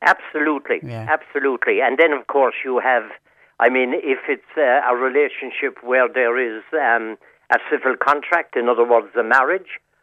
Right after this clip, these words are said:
Speaker 1: well, then it can be amicable, um, and reasonable, or it can be very adversarial and confrontational. And one would hope that, um, you know, that, that, uh, that amicable,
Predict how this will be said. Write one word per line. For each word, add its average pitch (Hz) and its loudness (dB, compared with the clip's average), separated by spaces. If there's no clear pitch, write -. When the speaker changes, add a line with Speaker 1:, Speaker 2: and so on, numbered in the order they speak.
Speaker 1:
well, 131 6
then 135 4
it 135 -6
can 127 -2
be 117 -4
amicable, 160 0
um, 120 0
and 113 -4
reasonable, 156 -4
or 127 6
it 135 -12
can 139 -4
be 131 -6
very 131 0
adversarial 135 0
and 131 -2
confrontational. 147 -4
And 127 2
one 131 2
would 127 -2
hope 165 4
that, 139 2
um, 123 -2
you 165 0
know, 160 6
that, 139 -4
that, 135 0
uh, 139 0
that 143 2
amicable, 139 0